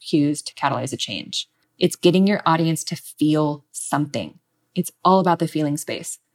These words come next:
So if you think about something that's referenced a lot, which is Maslow's hierarchy of needs,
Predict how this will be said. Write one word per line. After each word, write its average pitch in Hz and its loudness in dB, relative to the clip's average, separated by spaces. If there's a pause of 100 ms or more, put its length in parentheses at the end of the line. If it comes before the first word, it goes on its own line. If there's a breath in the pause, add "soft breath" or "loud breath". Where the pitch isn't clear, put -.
(160)
So 202 2
if 190 0
you 214 -2
think 269 0
about 185 2 (420)
something 208 2
that's 180 0
referenced 170 2
a 156 -2
lot, 156 2
which 175 0
is 151 -6
Maslow's 156 0
hierarchy 147 0
of 139 -4
needs, 139 -2